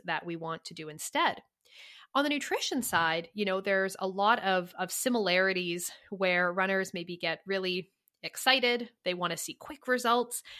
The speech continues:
They wanna see some weight loss as part of their running. You know, maybe someone else they know had really good results with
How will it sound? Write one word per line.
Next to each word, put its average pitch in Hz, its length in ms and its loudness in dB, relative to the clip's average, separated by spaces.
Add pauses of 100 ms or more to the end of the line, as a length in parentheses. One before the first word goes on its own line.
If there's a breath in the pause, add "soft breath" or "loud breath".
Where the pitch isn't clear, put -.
(200 loud breath)
They 175 400 2
wanna 175 220 0
see 175 200 -6
some 156 240 -12
weight 240 220 0
loss 240 340 4
as 220 200 0
part 220 220 2
of 220 100 0
their 214 160 2
running. 202 520 -2
You 180 100 -4
know, 165 100 -4
maybe 175 240 -6
someone 165 300 -8
else 240 200 0
they 214 160 0
know 196 300 2
had 220 260 0
really 214 220 -2
good 208 180 -6
results 190 540 -2
with 175 140 -2